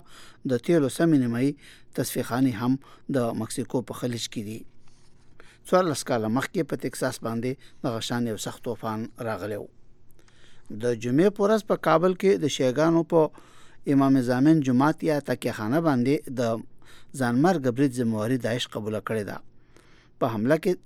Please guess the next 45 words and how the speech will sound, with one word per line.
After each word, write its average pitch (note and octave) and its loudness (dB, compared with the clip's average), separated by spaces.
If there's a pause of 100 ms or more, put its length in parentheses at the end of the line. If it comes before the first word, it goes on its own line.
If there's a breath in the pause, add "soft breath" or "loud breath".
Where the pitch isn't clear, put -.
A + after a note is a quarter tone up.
چې - -10
د B2 -4
لمانځه B2 0
په - -10
وخت B2 0
وشوه، C#3 0
د C#3 -2
دوو C3+ 4
پولیسانو A2 -4
په G2+ -10
شمول C3 0
شپاړس A#2 0
کسان A2+ -4
وژل G#2+ -6
شوي G#2+ -6
دي. G2 -8 (580 soft breath)
مخکې E3 2
چې - -6
هم F3+ 2
په - 2
شیعګانو B2 0
باندې A2 -2
کومې A2 -4
حملې A2 -6
شوې C3+ 0
وي، E3 2 (340 soft breath)
د - -2
اسلامي C3 4
دولت A#2 0 (240 soft breath)
د - 0
خراسان A2+ -2 (100)
څانګې G#2+ -4
ذمهواري G#2 -4
په G#2+ -6
غاړه G2+ -4
اخیستې - -10
وه. G#2+ -8 (680 soft breath)
تاسې B2 -2 (120)
زموږ G#2 -6
غږ G#2+ -6 (120)
د - -6 (260)
واشنګټن A2 -6
نه F#2 -8
اورئ. F#2+ -10 (1000 soft breath)
د - -4